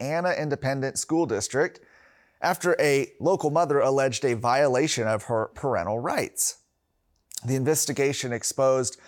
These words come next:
a significant period during which her child identified and dressed as the opposite biological sex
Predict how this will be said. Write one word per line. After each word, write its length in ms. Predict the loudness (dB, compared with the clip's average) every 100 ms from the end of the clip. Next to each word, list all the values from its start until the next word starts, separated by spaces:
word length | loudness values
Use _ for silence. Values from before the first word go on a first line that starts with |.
| -20 -4
a 120 | -2
significant 960 | 0 -2 -2 -2 -2 0 0 0 -4 -14
period 580 | -4 0 0 -2 -10 -20 _ _ _ _
during 220 | -4 -2 0
which 200 | -2 0
her 100 | 0
child 320 | 2 2 2
identified 600 | 0 0 -4 0 0 0
and 140 | -4
dressed 380 | -2 0 0 0
as 100 | -2
the 140 | 0
opposite 480 | 2 2 0 -2 0
biological 580 | 2 4 4 2 0 -4
sex 520 | 0 2 2 0 -8